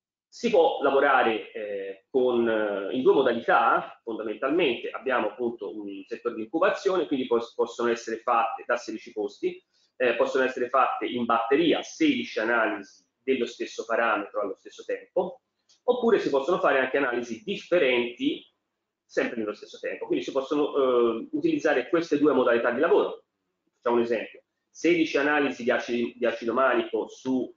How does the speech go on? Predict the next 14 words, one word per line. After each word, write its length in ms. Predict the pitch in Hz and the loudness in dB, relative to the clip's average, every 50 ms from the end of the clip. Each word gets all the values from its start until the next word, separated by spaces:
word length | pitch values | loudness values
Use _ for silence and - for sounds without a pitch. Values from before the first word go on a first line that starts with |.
| _ _ _ _ _ _ | _ _ _ _ _ _
eh, 240 | - 113 107 101 98 | -2 0 0 0 -2
sedici 460 | - - - 147 131 123 117 - - | -4 -4 -2 -2 0 0 -2 -4 -2
vasche 400 | - 113 110 104 104 - - 104 | 0 2 2 2 0 -2 -6 -10
differenti 680 | 98 - _ 107 104 101 92 95 107 - - - - - - | -12 -8 _ -4 -4 -4 -4 -6 -8 -8 -6 -6 -6 -4 -6
per 160 | 107 107 - | -6 -6 -6
controllare 760 | - 107 104 - - 104 101 107 107 104 101 101 98 95 95 | -6 -8 -8 -6 -6 -6 -2 0 0 2 2 2 0 -2 -4
lo, 240 | 98 92 92 - _ - _ _ _ _ _ _ _ _ _ _ _ _ _ | -8 -12 -14 -18 _ -20 _ _ _ _ _ _ _ _ _ _ _ _ _
lo 100 | - 104 | -20 -18
stato 380 | - - - 135 127 - - 113 | -12 -2 0 0 0 0 0 0
di 60 | 110 | 0
avanzamento 520 | 107 107 - - 104 107 107 107 107 107 | 0 -2 -2 -4 -4 -2 -2 -4 -4 -4
della 160 | 101 104 104 | -4 -4 -2
malolattica, 920 | 101 101 104 104 107 104 98 - - - - - - 202 214 - - - _ _ _ _ _ _ _ - | -2 0 0 0 2 2 0 0 -2 -6 -4 -2 0 0 -2 -2 -6 -12 _ _ _ _ _ _ _ 2
oppure, 800 | 240 262 - - 131 131 156 202 233 233 - - - - _ | 2 2 2 2 2 4 4 4 4 2 0 -4 -12 -18 _